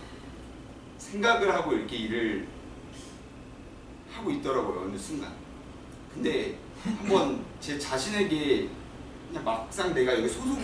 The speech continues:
돼 있어서 멋있어지는 사람이 아니라, 착각을 하고 있는 게 아니라 내 자신한테,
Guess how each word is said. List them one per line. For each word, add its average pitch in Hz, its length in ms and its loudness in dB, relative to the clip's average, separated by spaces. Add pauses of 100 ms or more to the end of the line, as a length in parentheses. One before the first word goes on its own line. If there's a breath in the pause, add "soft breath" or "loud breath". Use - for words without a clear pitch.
돼 185 80 8
있어서 147 340 0
멋있어지는 135 640 0
사람이 120 300 -2
아니라, 98 440 -2 (580)
착각을 190 380 0
하고 156 140 2
있는 131 180 0
게 110 60 -2
아니라 - 340 -4 (460)
내 120 120 -2
자신한테, 143 840 -2